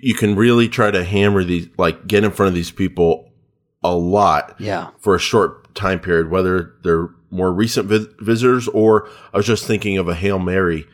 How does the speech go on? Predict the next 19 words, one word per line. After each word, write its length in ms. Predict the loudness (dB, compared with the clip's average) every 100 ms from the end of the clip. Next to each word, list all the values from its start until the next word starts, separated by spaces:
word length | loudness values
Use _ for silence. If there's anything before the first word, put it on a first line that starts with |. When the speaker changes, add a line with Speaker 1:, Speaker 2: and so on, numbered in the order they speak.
| _ _ -12
Speaker 2:
Hmm. 120 | -10
Speaker 1:
strategy 500 | -4 -2 -2 -2 -2
where 200 | 0 0
it's 120 | 0 0
like 160 | -2
maybe 240 | 0 -2 0
get 140 | -2
in 60 | 0
front 160 | -4
of 60 | -4
people 200 | -6 -8
who've 140 | -8
been 100 | -6
on 120 | -4 -6
your 100 | -4
site 200 | -2 -2
a 60 |
year 320 | -4 0 2
ago, 380 | 2 0 -6 -10